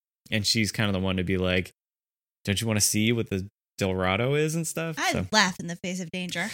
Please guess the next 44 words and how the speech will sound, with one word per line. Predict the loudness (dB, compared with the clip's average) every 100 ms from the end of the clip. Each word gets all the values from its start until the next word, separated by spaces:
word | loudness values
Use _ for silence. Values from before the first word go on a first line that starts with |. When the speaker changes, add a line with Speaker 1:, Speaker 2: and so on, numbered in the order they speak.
| 4
Speaker 2:
Ha | 6
ha | 6
ha. | 4 2 0 4
Speaker 1:
Kinda, | 6 8 10
yeah. | 10 8
But | 8 6
it |
was | 6
just | 4 2
funny | 4 6
for, | 4 4
like, | 4
the | 4
main | 4 2
character | 4 2 2 0
to | 2
be | 2
like, | 2 0 0
"Fuck | -2 2
this, | 0 0
let's | -2
go | 2 2
home." | 4 2 0
And | -2
then, | -2
like, | 0 2
what | 4 6 6 6
if | 6
you're | 6
Speaker 2:
Yeah. |
Speaker 1:
playing | 6 6
the | 6
game | 6 4 4
and | 4
that's | 4 6
the | 6 8
end? | 8 8
<laughs> | 6 0 -2 4
It's | 6 10
Speaker 2:
<laughs> | 12 10 10
It's |
just | 10 10
Speaker 1:
like | 8 8
Speaker 2:
like, | 8 6